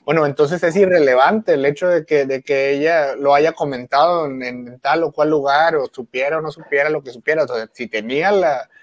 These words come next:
la, la, el material, es culpable, y si no lo tenía, pues no es.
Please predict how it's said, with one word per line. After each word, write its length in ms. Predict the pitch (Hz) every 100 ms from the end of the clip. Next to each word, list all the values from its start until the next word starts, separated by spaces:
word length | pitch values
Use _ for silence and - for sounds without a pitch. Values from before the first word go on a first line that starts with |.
| _ _ _ -
la, 360 | 117 120 117
la, 300 | 113 123 120
el 120 | 123
material, 640 | 135 127 127 135 147 190 214 _ -
es 200 | 127 -
culpable, 520 | 156 151 180 254 233
y 60 |
si 100 | 156
no 100 | 151
lo 100 | 165
tenía, 300 | 196 190 185
pues 180 | 190 160
no 220 | 147 156
es. 400 | 190 277 294 -